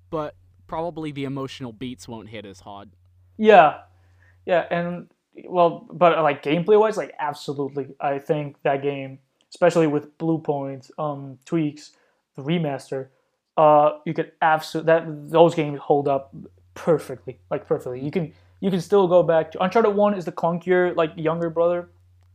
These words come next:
Speaker 1: Yeah,
Speaker 2: or
Speaker 1: that's fair
Speaker 2: older
Speaker 1: enough.
Speaker 2: brother in this case, but two and three,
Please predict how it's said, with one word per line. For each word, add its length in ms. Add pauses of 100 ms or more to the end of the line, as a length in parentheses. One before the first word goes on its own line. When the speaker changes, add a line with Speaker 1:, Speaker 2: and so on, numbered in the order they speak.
(360)
Speaker 1:
Yeah, 160
Speaker 2:
or 140
Speaker 1:
that's 160
fair 200
Speaker 2:
older 180
Speaker 1:
enough. 80
Speaker 2:
brother 280
in 80
this 140
case, 360 (380)
but 380 (720)
two 480
and 120
three, 560